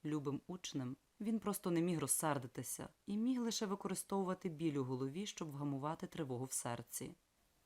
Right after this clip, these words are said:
Після паузи він заговорив з ним. «І ще одне».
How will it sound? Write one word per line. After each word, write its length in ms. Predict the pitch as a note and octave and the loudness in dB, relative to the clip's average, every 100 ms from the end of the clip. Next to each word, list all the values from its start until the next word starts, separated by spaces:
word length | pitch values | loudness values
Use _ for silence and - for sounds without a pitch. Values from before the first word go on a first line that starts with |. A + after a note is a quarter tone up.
| _ _ _ _ | _ _ _ _
Після 340 | D3 C3 D3 C3 | -8 -6 -6 -6
паузи 600 | - F#3+ A3 A3 F3+ F#3+ | -4 -2 -2 -2 -2 0
він 220 | E3+ F3+ | 0 0
заговорив 540 | E3+ E3+ E3+ E3+ C3 | 0 -2 -2 0 -2
з 100 | B2 | -2
ним. 260 | C3 C#3+ D#3+ _ _ _ _ _ _ _ | -4 -4 -10 _ _ _ _ _ _ _
«І 80 | - | 0
ще 280 | E3+ - E3 | 2 8 10
одне». 400 | C#3 A#2+ A#2+ B2+ | 10 6 -2 -4